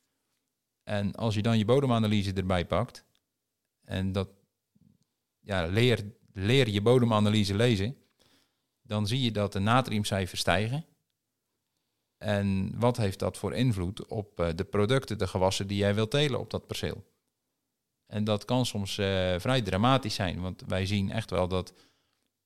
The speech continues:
als je bijvoorbeeld een droge stofanalyse laat nemen van je product, van je eindproduct, dan zie je dat de, bijvoorbeeld een partij zaaiuien met een hoog natriumgehalte wordt eerder kaal,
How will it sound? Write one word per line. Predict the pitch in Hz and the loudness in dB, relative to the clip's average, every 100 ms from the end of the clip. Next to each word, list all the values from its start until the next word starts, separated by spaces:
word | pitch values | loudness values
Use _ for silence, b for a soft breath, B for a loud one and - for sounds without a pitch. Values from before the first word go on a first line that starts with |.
| _ _ _ _ _ | _ _ _ _ _
als | 110 | -4
je | 101 | -2
bijvoorbeeld | 98 101 104 | 0 0 2
een | 104 | 2
droge | 113 101 | 4 2
stofanalyse | 104 123 110 - 113 107 110 104 | 0 -2 -2 -2 0 2 2 0
laat | 101 98 | 0 2
nemen | 107 101 | 2 2
van | 98 101 | 0 0
je | |
product, | 95 107 131 120 - | 0 0 2 0 -2
van | 92 | -4
je | |
eindproduct, | 92 127 - 92 85 123 - _ _ _ _ | 0 0 0 -2 -2 -4 -10 _ _ _ _
dan | - 101 | -4 -2
zie | 110 | 2
je | 113 | 2
dat | 107 95 - - | 2 0 0 -10
de, | 104 95 87 87 87 _ _ _ _ _ _ _ _ _ _ | -6 -2 0 -2 -4 _ _ _ _ _ _ _ _ _ _
bijvoorbeeld | - 98 101 110 104 | -6 -2 2 2 2
een | 95 | -2
partij | 104 104 104 | 0 2 4
zaaiuien | 117 127 123 107 92 113 139 _ _ _ _ | 4 4 4 4 2 0 -4 _ _ _ _
met | 98 101 | -8 -2
een | 101 | 2
hoog | 113 107 | 2 4
natriumgehalte | 117 139 120 110 98 92 82 - 131 - _ _ _ _ _ | 4 4 2 0 2 2 2 -2 -6 -8 _ _ _ _ _
wordt | 127 127 | -8 0
eerder | 117 98 | 0 2
kaal, | - 139 95 - | 4 4 4 -2